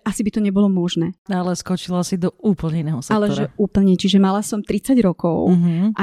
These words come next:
Speaker 1: ja som išla do I T sektora. <laughs> Čiže informačné technológie. A ja som vedela počítač používať asi tak, ako písací stroj.
Speaker 2: Prosím ťa, a ako sa ti podarilo sa tam teda presadiť?
Speaker 1: Veľmi zaujímavé bolo práve to, že vždy tak nejak okolnosti do seba vedia pekne zapadnúť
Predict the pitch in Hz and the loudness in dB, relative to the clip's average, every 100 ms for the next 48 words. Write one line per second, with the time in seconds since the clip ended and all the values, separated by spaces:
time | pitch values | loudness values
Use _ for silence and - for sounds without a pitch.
0 | 196 185 - 170 - 170 - _ 180 - | -2 -2 -4 -6 -4 -4 -6 _ -6 -2
1 | 165 175 - 180 175 180 _ 269 262 247 | -4 -4 -8 -6 -6 -8 _ 2 4 2
2 | 233 254 - 214 190 - - 202 233 294 | -2 -6 -6 -6 -6 -8 -6 -4 2 6
3 | 269 277 247 208 - 208 196 190 196 190 | 6 6 4 2 2 2 2 2 0 0
4 | - - - - - 185 165 202 - 285 | -4 -14 -18 -10 -4 -2 0 0 2 2
5 | 226 220 202 185 - 190 180 - 175 180 | 2 -2 -2 -4 -4 -4 -6 -6 -8 -4
6 | 175 165 - - - 170 170 175 - 196 | -4 -4 -4 -6 -6 -4 -4 -8 -10 -8
7 | 170 - 170 - - 262 _ _ _ _ | -8 -4 -4 -4 -4 -6 _ _ _ _
8 | - 190 208 190 185 147 - 196 - 202 | -6 -2 0 0 -2 -6 -4 -2 0 -2
9 | 190 190 175 185 185 185 180 185 190 185 | -2 -2 -2 -2 -2 -2 -2 -4 -4 -2
10 | 196 196 220 175 139 - _ _ _ 202 | -4 -4 -4 -4 -6 -10 _ _ _ 4
11 | 240 262 196 190 196 196 196 202 196 185 | 6 6 4 0 0 -2 0 0 0 -2
12 | 190 214 156 196 170 202 226 240 220 196 | -2 -4 -4 -6 -6 -2 -2 -2 -4 -4
13 | 180 - 185 214 208 185 - 214 254 - | -6 -6 -4 -2 0 -2 -4 -4 -2 -2
14 | 202 202 196 196 208 190 - 190 180 175 | -4 -2 -2 0 -2 -2 -2 0 0 0
15 | 170 196 254 | 0 2 2